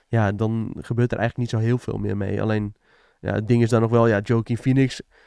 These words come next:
die speelt erin en die levert eigenlijk altijd. Dus in die zin kan het nog wel eens wat worden. En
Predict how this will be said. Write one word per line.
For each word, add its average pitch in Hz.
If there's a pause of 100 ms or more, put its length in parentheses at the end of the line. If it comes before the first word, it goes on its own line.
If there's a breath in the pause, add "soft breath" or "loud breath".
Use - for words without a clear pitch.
(120 soft breath)
die 117
speelt 131
erin 123
en -
die 117
levert 120
eigenlijk 117
altijd. 110
Dus 107
in 113
die 117
zin 110
kan 113
het 113
nog 107
wel 113
eens 107
wat 107
worden. 110
En 104